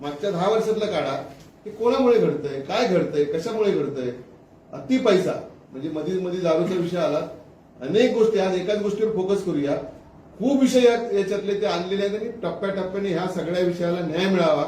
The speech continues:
म्हणून त्या पद्धतीने, जसं आता सावडाचा विषय दाबून धरल्यानंतर आपल्याला माहिती आहे की पुढे काय झालं ते, की त्या एका महिलेवर अन्याय झाल्यानंतर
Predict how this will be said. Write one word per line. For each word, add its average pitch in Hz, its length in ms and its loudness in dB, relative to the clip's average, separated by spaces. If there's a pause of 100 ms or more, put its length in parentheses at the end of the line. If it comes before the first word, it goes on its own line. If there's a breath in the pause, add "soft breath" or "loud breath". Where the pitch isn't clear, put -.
(500)
म्हणून 196 280 -2 (420)
त्या 208 220 4
पद्धतीने, 180 500 0
जसं 147 260 -4
आता 185 220 -4
सावडाचा 185 440 -2
विषय 185 240 0
दाबून 180 300 0
धरल्यानंतर 185 380 -2
आपल्याला 190 280 -2
माहिती 190 220 2
आहे 202 80 0
की 190 60 -2
पुढे 196 120 2
काय 175 200 2
झालं 135 220 -2
ते, - 120 -8 (480)
की 131 120 -12
त्या 156 100 0
एका 175 180 0
महिलेवर 175 460 2
अन्याय 175 320 -2
झाल्यानंतर 156 640 -2